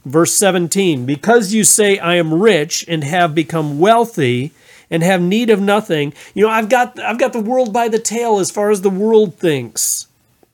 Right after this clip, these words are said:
"And you do not know that you are wretched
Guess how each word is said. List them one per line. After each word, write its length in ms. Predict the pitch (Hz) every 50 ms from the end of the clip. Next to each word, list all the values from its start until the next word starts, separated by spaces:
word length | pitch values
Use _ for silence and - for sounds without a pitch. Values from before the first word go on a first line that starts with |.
| _ _ _ _ _ _ _ _ _ _ _ _ _ _ _ _ _ _ _ _ -
"And 160 | 165 170 165
you 120 | 180 170
do 100 | 160 175
not 320 | 175 190 208 220 220 - 196
know 380 | 185 208 208 196 180 175 175
that 180 | 170 185 175 175
you 220 | 180 180 185 170
are 100 | 156 147
wretched 680 | 143 131 143 170 202 214 208 - 226 226 233 220 220